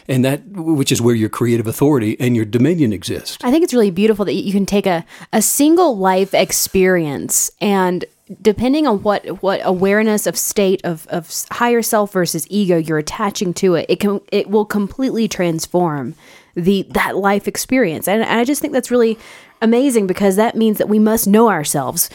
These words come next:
Speaker 2: We have to know who we are, what, what the ego i-, is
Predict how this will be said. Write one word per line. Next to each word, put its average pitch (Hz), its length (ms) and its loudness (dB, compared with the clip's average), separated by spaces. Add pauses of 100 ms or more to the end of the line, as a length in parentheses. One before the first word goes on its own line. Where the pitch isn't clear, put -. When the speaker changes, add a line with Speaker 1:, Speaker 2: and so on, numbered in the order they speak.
(200)
Speaker 2:
We 220 160 2
have - 440 -2
to - 120 2
know 190 560 4 (580)
who 285 180 4
we 240 180 4
are, 170 160 2
what, 269 300 -2
what 220 200 2
the - 220 -2
ego 196 480 2
i-, 180 260 -2
is 208 520 4